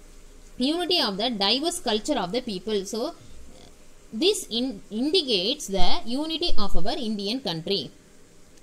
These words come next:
Elections of, election of the president. The president is elected by an electoral college in accordance with the system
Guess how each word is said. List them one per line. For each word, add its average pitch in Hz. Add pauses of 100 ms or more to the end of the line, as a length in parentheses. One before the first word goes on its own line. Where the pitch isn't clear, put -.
(500)
Elections 302
of, 202
election 302
of 202
the 262
president. 190
The 220
president 330
is 208
elected 262
by 196
an 220
electoral 294
college 202
in 226
accordance 262
with 185
the 202
system 262